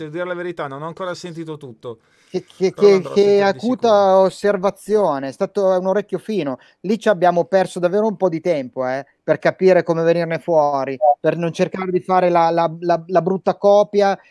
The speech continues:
Speaker 2: quindi a-, a-, apprezziamo questa, questa, questa, diciamo, questa considerazione che ha fatto, non, non mi ricordo il nome, Andy, che ho visto per
Speaker 1: Andy,
Speaker 2: un
Speaker 1: sì,
Speaker 2: attimo.
Speaker 1: Andy, Andy,
Speaker 2: Ecco,
Speaker 1: Andy.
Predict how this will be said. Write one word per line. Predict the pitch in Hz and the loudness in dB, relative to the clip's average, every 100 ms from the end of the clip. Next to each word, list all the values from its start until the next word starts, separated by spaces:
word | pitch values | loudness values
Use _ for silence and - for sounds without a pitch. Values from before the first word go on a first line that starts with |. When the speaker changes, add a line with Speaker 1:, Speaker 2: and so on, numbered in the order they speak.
| _ | _
Speaker 2:
quindi | 185 185 | 0 2
a-, | 170 | 2
a-, | 165 156 165 | 0 0 0
apprezziamo | - 190 - 208 208 196 | 0 -4 0 2 2 0
questa, | 190 185 - 175 160 | -2 -2 0 0 0
questa, | - 185 170 175 160 156 147 147 143 - - _ | -2 -4 -2 -2 0 0 0 0 -2 -6 -16 _
questa, | 175 - 165 160 143 | -6 0 2 2 -2
diciamo, | 131 135 - 135 143 143 180 160 | -14 -20 -20 -20 -20 -4 -4 -2
questa | 180 180 | -4 -4
considerazione | - 170 170 175 180 - 208 170 143 131 | -4 -6 0 0 0 0 2 2 0 -4
che | 156 | -4
ha | |
fatto, | - 160 - 156 143 _ _ - _ | -2 -2 0 -2 -2 _ _ -20 _
non, | 143 160 | -14 -12
non | 170 170 | -12 -6
mi | 175 | -6
ricordo | 170 185 | -2 -2
il | 196 | 0
nome, | 139 156 | -2 -2
Andy, | 147 131 139 156 _ | -2 -4 -6 -8 _
che | 147 | -4
ho | 147 | -4
visto | 147 160 151 | -6 -4 -2
per | 147 170 | 0 -2
Speaker 1:
Andy, | 147 147 | -4 -6
Speaker 2:
un | |
Speaker 1:
sì, | 131 165 | -6 -8
Speaker 2:
attimo. | 147 143 | -8 -8
Speaker 1:
Andy, | 131 127 | -10 -12
Andy, | 123 117 156 | -16 -4 -4
Speaker 2:
Ecco, | 139 127 | -4 -10
Speaker 1:
Andy. | 110 | -14